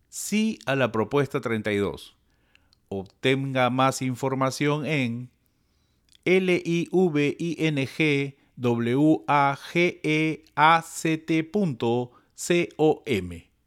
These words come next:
Ada F. Briceño,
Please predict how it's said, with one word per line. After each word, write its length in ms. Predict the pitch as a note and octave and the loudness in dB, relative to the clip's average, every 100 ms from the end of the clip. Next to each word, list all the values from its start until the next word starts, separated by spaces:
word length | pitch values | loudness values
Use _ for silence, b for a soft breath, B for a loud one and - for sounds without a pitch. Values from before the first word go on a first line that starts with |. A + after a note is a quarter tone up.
| _ _ _ _ _ _ _ _ _ - | _ _ _ _ _ _ _ _ _ -2
Ada 520 | D#3+ F3+ F3 F3 E3+ - | 2 4 4 2 0 0
F. 480 | D3+ D3+ D#3+ D#3 D3 | -2 -2 -2 -2 -2
Briceño, 840 | A#2+ G#2 - F3 F3 F3 E3+ | -4 -4 0 0 2 0 -2